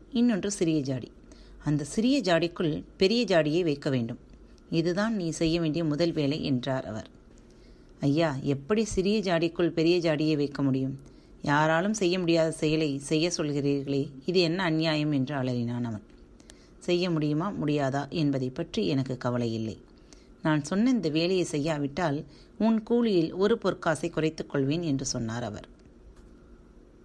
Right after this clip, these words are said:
வேறு வழியில்லாமல், "ஐயா, அடுத்த வேலை என்ன, அதைச் சொல்லுங்கள்" என்று கேட்டான். "அந்த அறைக்குள் ஈரமான நெல் உள்ளது. நெல்லை நீ வெளியே எடுத்துச் செல்லாமல் காய வைக்க வேண்டும்.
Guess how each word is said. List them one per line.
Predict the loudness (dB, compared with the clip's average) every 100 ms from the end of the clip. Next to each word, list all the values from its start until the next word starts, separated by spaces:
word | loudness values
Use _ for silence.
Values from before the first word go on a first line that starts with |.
| -20 -20 -20 -20 -20 -20 -20 -6 2
வேறு | 4 4 4
வழியில்லாமல், | 4 2 2 2 2 0 -2 -4
"ஐயா, | -2 0 0 0 -6
அடுத்த | -4 -2 0
வேலை | 2 2 2
என்ன, | 0 0 -2 -4
அதைச் | -4 -2 -2
சொல்லுங்கள்" | -2 0 -2 -2
என்று | -4 -4
கேட்டான். | -4 -6 -6 -10 -10 -20 -20 -20 -20 -20 -8
"அந்த | 0 2 2
அறைக்குள் | 2 2 2 0 2
ஈரமான | 2 2 4 2 0
நெல் | 2 2 2
உள்ளது. | 2 0 -2 -10 -20 -20 -20 -20 -6
நெல்லை | 0 2 2 4 2 0 -8 -4
நீ | 0
வெளியே | 2 2 2 0
எடுத்துச் | 0 -4 -2
செல்லாமல் | 0 0 0 -2
காய | 0 2 2
வைக்க | 0 -2 -2
வேண்டும். | -2 -4